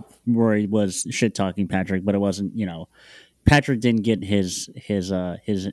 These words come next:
his screen time at all. Um, just because, I mean, it would, it would have been interesting if, if it would, if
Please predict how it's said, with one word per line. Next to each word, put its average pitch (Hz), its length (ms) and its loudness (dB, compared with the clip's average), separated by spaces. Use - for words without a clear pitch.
his - 240 -4
screen 95 300 -4
time 87 320 -12
at 90 80 -12
all. 87 280 -16
Um, 87 360 -4
just 127 200 0
because, 127 300 2
I 139 100 2
mean, 143 240 2
it 135 100 2
would, 147 160 4
it 135 220 2
would 131 100 4
have 113 60 -2
been 113 100 2
interesting 113 420 -2
if, 101 180 -2
if 107 280 -6
it 110 120 -2
would, 98 200 -2
if 101 140 -2